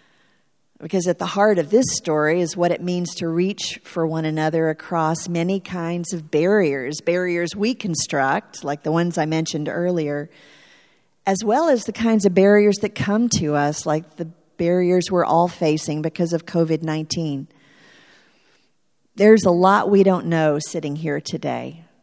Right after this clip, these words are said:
How long the pandemic will last, when we will gather in this room again next, what the days ahead are going to be like. And there may be anxiety in not knowing. Um,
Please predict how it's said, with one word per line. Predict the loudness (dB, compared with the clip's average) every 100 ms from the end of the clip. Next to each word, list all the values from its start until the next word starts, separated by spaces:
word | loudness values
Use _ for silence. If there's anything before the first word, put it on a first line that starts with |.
| _ _ _
How | -2
long | 2 6 6 4 2
the |
pandemic | -2 -4 -4 0 0 0 -4
will | -4 -4
last, | -2 -4 -4 -4 -8 -16 _ -20 _ _ _ _ _
when | -2 0 2 0 0
we | 2
will | 4 2
gather | 2 0 2 2 0
in | 0 0
this | 0 -2
room | -4 -2 0 -2 -6 -8
again | -10 -4 -2 -2 -4
next, | -4 -4 -6 -8 -14 -14 _ _ _ _ _ _ _ _
what | 2 2 2
the | -2
days | 0 2 2 0
ahead | -4 -4 0 2 2
are | 0
going | -2 -2 -2
to |
be | -2 0
like. | 0 -2 -2 -4 -6 -14
And | -4
there | -2
may | 2 2
be | 2 -2
anxiety | -4 -6 -6 -6 -2 0 0 -2 -4
in | -6 -6
not | -6 -6
knowing. | -4 -2 -2 -4 -8 -12 -20 _ _ _ _
Um, | -16 -12 -12 -14